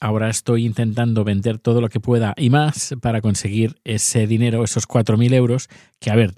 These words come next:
seguramente, eh, estoy intentando, pues, que no tengo que llegar a los cuatro mil euros ahora, sino que, mm, al menos de momento he conseguido vender bastantes cositas. Hoy he ido a la Mac,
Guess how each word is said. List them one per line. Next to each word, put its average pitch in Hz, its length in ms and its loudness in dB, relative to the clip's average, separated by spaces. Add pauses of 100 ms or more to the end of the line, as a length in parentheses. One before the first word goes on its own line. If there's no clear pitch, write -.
seguramente, 101 680 0
eh, 87 760 -12
estoy - 280 -12
intentando, 95 420 -2
pues, 87 180 -6
que - 160 -14
no 85 280 -4
tengo 92 300 -4
que 95 160 -6
llegar 95 340 -2
a 87 60 -4
los 87 160 -8
cuatro 95 260 -4
mil 104 160 4
euros 113 380 4
ahora, 110 500 2 (300)
sino 107 320 2
que, 92 300 -6
mm, 82 800 -8 (640)
al 101 120 0
menos 113 240 6
de 117 100 6
momento 123 360 2
he 110 60 0
conseguido 127 500 2
vender 117 420 0
bastantes 120 920 -4
cositas. - 580 -2 (480)
Hoy 143 300 6
he 120 40 2
ido 127 300 4
a 113 60 2
la 104 100 0
Mac, 113 280 0